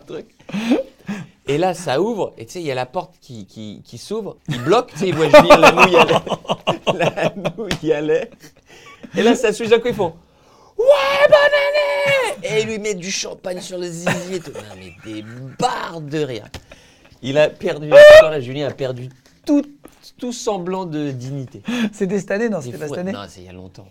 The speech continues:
Speaker 1: On n'était pas connus encore, heureusement. Là, <laughs> je pense qu'on ne referait pas quand même.
Speaker 2: Et c'est quoi l'histoire de géolocalisation dans Paris ? Avec
Speaker 1: Ah, t'es
Speaker 2: Julien.
Speaker 1: au courant de ça ? Ah ouais.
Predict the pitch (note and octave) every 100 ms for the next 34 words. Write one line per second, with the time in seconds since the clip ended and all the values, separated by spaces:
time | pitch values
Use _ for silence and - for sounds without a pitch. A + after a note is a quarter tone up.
0 | - G2 G2 G3 A2 - B2 G#2+ F#2+ F#2+
1 | G2 F#2 F2+ G2 G2+ A2 F#2 - - G2+
2 | G#2 G2+ B2+ - G3 - - - - C#3+
3 | _ - B2 _ A#2 A#2 G#2 G#2 _ _
4 | - E3+ G3 F#3 A#3+ E3+ G3+ E3 D3 C#3+
5 | D#3+ D3+ D3+ D3 C#3+ E3 C3+ B2+ B2+ C3
6 | D3 _ _ _ _ _ _ C#3+ B2+ A#2+
7 | C3 D3 C#3+ C3+ B2 - - - -